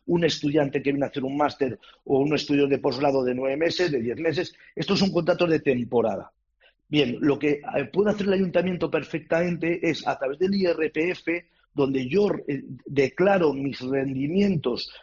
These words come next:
por el alquiler de estas viviendas, demostrar claramente si es o no de larga duración. Para ello, el inquilino o arrendatario en su I R P F va a introducir la referencia catastral y el propietario,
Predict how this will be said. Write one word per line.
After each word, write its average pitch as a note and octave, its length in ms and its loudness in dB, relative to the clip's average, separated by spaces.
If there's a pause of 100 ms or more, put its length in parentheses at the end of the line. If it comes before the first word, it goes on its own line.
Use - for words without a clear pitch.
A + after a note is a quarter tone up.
(120)
por D3+ 200 2
el D3 100 4
alquiler D3 540 0
de E3 80 -4
estas D#3 280 -4
viviendas, F3+ 640 -4 (240)
demostrar C#3+ 640 0
claramente F3 500 0
si E3 220 -2
es - 220 -4
o D3+ 120 0
no D#3+ 240 2
de D3+ 80 2
larga D3 240 2
duración. C3 560 0 (300)
Para C#3+ 300 2
ello, D#3+ 340 -4
el C#3+ 160 -4
inquilino D#3 680 -4
o D#3 120 2
arrendatario D3+ 760 0 (260)
en C#3+ 160 -4
su D3+ 180 -6
I E3 100 0
R D#3 200 0
P F#3 120 -2
F B2+ 320 -4 (220)
va D3 220 2
a D3 100 0
introducir C#3+ 560 -4
la D#3 120 2
referencia C#3 440 -4
catastral E3+ 580 0 (180)
y E3+ 160 0
el A3 140 2
propietario, F3+ 840 0